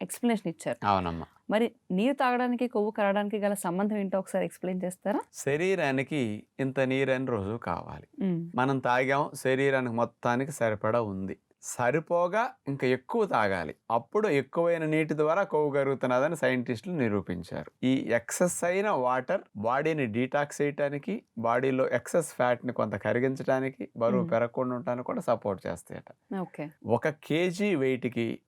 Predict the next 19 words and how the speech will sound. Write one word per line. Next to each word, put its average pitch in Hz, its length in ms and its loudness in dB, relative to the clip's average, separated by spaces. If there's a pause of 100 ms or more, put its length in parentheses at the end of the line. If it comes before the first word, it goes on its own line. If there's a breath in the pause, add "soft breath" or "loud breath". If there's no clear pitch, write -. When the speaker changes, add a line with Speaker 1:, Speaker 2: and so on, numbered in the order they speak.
(120)
Speaker 2:
ఏడు 147 360 2
పాయింట్ 131 420 0
ఐదు 117 300 2
ఎంఎల్ 135 380 2
చొప్పున 113 320 -2 (260)
లెక్కేసుకుని, 98 880 -2 (140)
మనం 127 240 0
అవసరానికి 165 680 2
సరిపడా 139 420 0
త్రాగిన 123 460 0
దానికంటే 127 380 0
ఎక్కువ 202 300 0
త్రాగినప్పుడు 190 600 0
బరువు 156 280 2
తగ్గుతున్నదని 131 760 0 (160)
సైంటిఫిక్ 120 380 -2
గా 160 60 2
రుజువు 110 240 0
చేశారు. 92 440 -2